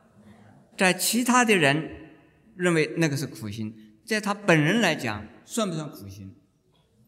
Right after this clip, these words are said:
不算苦行。很多人呢，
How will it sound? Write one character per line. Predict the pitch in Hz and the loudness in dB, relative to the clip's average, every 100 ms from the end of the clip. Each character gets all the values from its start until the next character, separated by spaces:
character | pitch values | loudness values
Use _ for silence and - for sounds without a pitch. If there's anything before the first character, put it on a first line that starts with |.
| _ _ _ _ _ _ _ - | _ _ _ _ _ _ _ -8
不 | 120 | -6
算 | - 110 90 | -4 -6 -8
苦 | - - | -16 -20
行。 | - _ - _ _ _ _ _ _ _ _ _ _ _ _ | -20 _ -20 _ _ _ _ _ _ _ _ _ _ _ _
很 | - 175 | 0 2
多 | 202 175 | 2 2
人 | 139 | 2
呢， | 151 151 156 - | 0 0 -4 -10